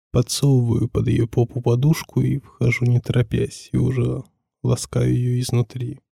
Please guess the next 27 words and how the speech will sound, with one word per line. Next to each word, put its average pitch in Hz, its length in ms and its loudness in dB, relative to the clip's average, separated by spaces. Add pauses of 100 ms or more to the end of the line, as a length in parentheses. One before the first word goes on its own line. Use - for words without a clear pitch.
(300)
Она 151 180 4
нетерпеливо 120 680 2
всхлипывает 123 800 0
и 120 60 -4
подается 120 680 0
навстречу, 120 680 0 (240)
требуя 120 420 2
полного 117 520 2
проникновения. 123 960 0 (420)
А 127 80 2
я 160 120 4
дразню 123 440 2
ее, 127 400 -2 (240)
не 127 120 6
наполняю 123 560 4
до 123 140 -2
основания 127 800 -2
и 143 80 -8
сам 127 320 -2
постановую 127 720 0
от - 100 -6
наслаждения. 127 960 -2 (600)
Опустив 117 500 0
глаза, 117 380 2
наблюдаю 120 540 0
интимный 123 440 2
процесс 127 600 -2